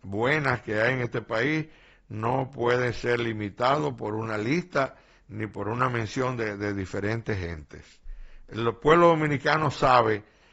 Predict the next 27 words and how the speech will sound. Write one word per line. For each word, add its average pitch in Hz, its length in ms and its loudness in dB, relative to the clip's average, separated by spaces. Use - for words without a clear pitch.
quiénes 147 480 0
son 107 420 -2
las 101 180 -8
personas 117 800 -4
de 101 180 -8
noble 120 360 -2
corazón 123 560 -4
y 101 80 -10
que 101 160 -10
pueden, 117 600 -6
eh, 98 540 -8
juntarse 95 960 -6
a 101 100 -10
los 95 180 -6
fines 120 420 -4
de 101 120 -4
crear 104 600 -2
una 135 320 -2
situación 113 840 -6
que 104 200 -8
hay 117 220 -4
que - 220 -6
crear 113 640 -2
en 113 120 -4
la 98 100 -4
República 117 600 -6
Dominicana 101 800 -8